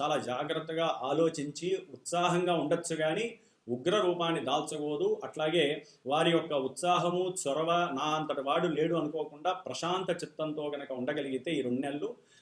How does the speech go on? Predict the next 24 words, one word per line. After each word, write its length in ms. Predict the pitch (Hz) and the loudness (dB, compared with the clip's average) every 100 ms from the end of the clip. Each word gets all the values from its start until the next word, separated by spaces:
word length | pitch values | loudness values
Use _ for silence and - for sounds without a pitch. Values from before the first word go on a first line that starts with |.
| - | -10
అట్లాగే 640 | 127 175 170 175 143 - - _ _ _ _ _ _ 127 | -4 0 4 6 4 0 -8 _ _ _ _ _ _ -4
ముఖ్యంగా, 720 | 147 147 175 180 175 151 165 - - 143 | -2 2 2 6 6 6 4 -2 -8 -2
ఆ, 260 | 147 135 - | 0 0 -2
కాలసర్ప 580 | 123 185 196 180 - 170 | 0 2 2 0 0 0
యోగం 360 | 147 156 165 | 2 2 2
అనేటటువంటిది 960 | 156 143 143 127 135 139 160 127 147 - _ 127 | 0 -2 -4 -4 -4 0 2 2 0 -8 _ -4
మనకి 520 | 147 147 135 147 - - | -2 -2 -2 -2 -6 -6
రూ-, 240 | 120 147 143 | -4 -2 -2
ఆ, 180 | 127 | -2
వస్తోంది. 400 | 123 120 - 143 | -2 -2 -2 -2
ఎందుకంటే 400 | 127 156 170 156 - | -2 0 0 0 0
జనవరి, 640 | 120 175 185 185 156 - - | -2 2 4 4 2 0 0
జూన్ 300 | 156 196 208 - - | 2 2 0 -8 -4
ఏడవ 320 | 127 151 190 185 | 2 4 6 4
తేదీ 360 | 170 160 143 | 4 2 2
నుండి 500 | 131 123 135 247 - - 127 | 0 0 0 -2 -4 -10 -4
జూలై 360 | 135 202 226 - - _ - | 2 2 2 -4 -16 _ -4
ఇరవై 460 | 131 151 180 175 156 | 0 4 4 4 2
ఎనిమిదవ 400 | 139 165 165 165 | 0 2 4 2
తేదీ 440 | 151 151 160 170 - - | 2 0 0 -2 -6 -4
వరకు 300 | 139 151 147 | -4 -2 -6
కూడా 440 | 131 135 185 135 - - - | -2 0 2 0 -4 -12 -8
ఈ 80 | 147 | -2
యొక్క 580 | 156 151 160 131 151 | -2 0 0 2 0